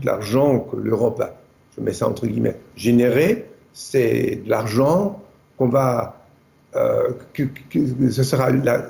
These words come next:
la dette, ça, ça sera financé par les, les générations à venir. C'est-à-dire,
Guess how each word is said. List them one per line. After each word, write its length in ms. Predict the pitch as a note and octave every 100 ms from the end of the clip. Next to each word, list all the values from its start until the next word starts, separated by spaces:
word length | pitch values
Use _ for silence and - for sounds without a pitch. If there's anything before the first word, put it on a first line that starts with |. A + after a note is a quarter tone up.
| -
la 160 | B2+
dette, 280 | B2 E3+ G#3
ça, 260 | - - -
ça 140 | C3
sera 180 | - B2+
financé 480 | - F3+ F3 - F3+
par 180 | E3+ C#3
les, 140 | C3 B2+ C3 - - -
les 140 | C#3
générations 580 | A#2+ D#3 C#3+ C3 B2+ -
à 60 | A2
venir. 420 | B2 A#2 A2+ A2 - - _
C'est-à-dire, 500 | - A#2+ B2+ D#3+ C3